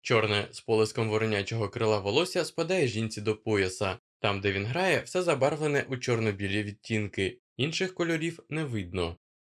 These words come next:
Скоро не знає, хто автор сонати, але твір довжелезний. Ноти подібні на товсту телефонну книгу.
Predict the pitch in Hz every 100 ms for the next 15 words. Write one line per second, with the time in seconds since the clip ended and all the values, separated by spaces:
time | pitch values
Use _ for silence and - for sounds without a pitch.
0 | _ - 220 220 196 185 196 147 127 117
1 | 120 110 113 107 131 123 101 - 101 -
2 | - 113 107 185 190 - 127 120 135 123
3 | 110 95 95 92 - _ _ 160 185 202
4 | 180 165 165 165 143 120 107 - 180 185
5 | 120 101 101 101 104 - 104 104 104 95